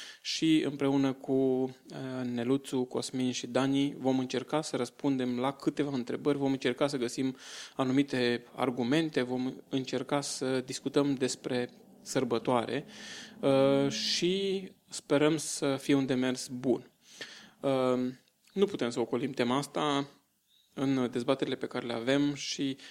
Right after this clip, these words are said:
părerile sunt împărțite. Sunt împărțite, dar, de departe, cele mai evidențiate poziții sunt două. Una din ele că sărbătorile sunt o binecuvântare și trebuiesc, ținute, respectate și așa mai departe. Cea de-a doua,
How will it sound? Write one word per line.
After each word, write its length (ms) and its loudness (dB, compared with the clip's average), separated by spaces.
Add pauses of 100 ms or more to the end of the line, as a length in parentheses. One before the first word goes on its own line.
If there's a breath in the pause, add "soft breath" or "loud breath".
(140 loud breath)
părerile 360 2
sunt 680 -4
împărțite. 760 0 (460)
Sunt 220 -6
împărțite, 720 0 (1080 loud breath)
dar, 320 6 (120)
de 140 4
departe, 1080 2 (320 soft breath)
cele 180 4
mai 260 2
evidențiate 640 0
poziții 540 -6
sunt 640 -8
două. 560 0
Una 240 2
din 160 0
ele 240 -2
că 200 -4
sărbătorile 540 -4
sunt 200 -8
o 40 -6
binecuvântare 680 -4
și 240 -10 (380 loud breath)
trebuiesc, 460 2 (300)
ținute, 920 0
respectate 840 -4
și 140 -10
așa 140 -6
mai 140 -4
departe. 480 -2
Cea 180 -2
de-a 120 0
doua, 460 0